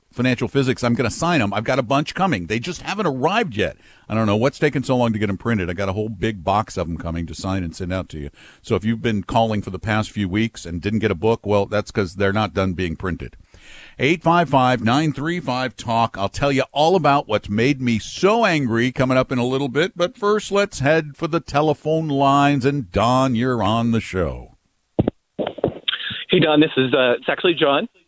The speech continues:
Speaker 1: Oh, John. I heard, heard Don. I'm sorry. John,
Speaker 2: Nope,
Speaker 1: what's up?
Speaker 2: that's, that's okay. So, so Don, I, I,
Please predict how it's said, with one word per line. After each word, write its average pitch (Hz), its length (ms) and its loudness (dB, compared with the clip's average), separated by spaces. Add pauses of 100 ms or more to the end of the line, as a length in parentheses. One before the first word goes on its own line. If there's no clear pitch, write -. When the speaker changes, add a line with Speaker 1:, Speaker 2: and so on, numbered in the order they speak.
(480)
Speaker 1:
Oh, 190 120 -2
John. 202 520 2
I 120 120 0
heard, 131 300 -8
heard 160 240 -8
Don. 104 300 -4
I'm 110 160 -4
sorry. 104 320 -6
John, 147 360 -4 (200)
Speaker 2:
Nope, 160 140 0
Speaker 1:
what's 185 100 0
up? 226 240 -2
Speaker 2:
that's, 160 200 -4 (120)
that's 160 280 -2
okay. 165 380 -4 (580)
So, 185 280 4 (120)
so - 80 2
Don, 196 180 2
I, 196 40 4
I, 180 220 0